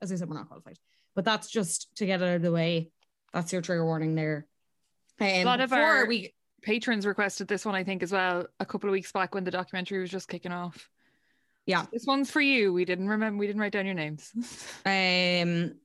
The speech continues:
Speaker 1: the, when we refused to actually pay for the content itself. But it wasn't that, though. It's like, I wanted everyone to have watched it as well. And it has, and the album's now, now.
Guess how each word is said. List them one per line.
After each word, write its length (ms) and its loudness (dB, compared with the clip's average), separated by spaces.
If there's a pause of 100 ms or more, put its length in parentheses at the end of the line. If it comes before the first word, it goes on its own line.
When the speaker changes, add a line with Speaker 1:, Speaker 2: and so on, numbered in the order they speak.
(120)
Speaker 1:
the, 100 -6
when 180 2
we 120 2
refused 520 0
to 60 2
actually 400 2
pay 180 0
for 100 -6
the 60 -8
content 360 0
itself. 260 -2 (200)
But 80 4
it 40 4
wasn't 320 6
that, 180 2
though. 160 2
It's 140 -2
like, 180 2
I 160 4
wanted 320 0
everyone 300 0
to 80 2
have 80 0
watched 320 -2
it 80 0
as 100 0
well. 240 -2 (180)
And 140 -2
it 40 2
has, 220 2
and 120 2
the 60 4
album's 360 0
now, 120 -8
now. 200 -12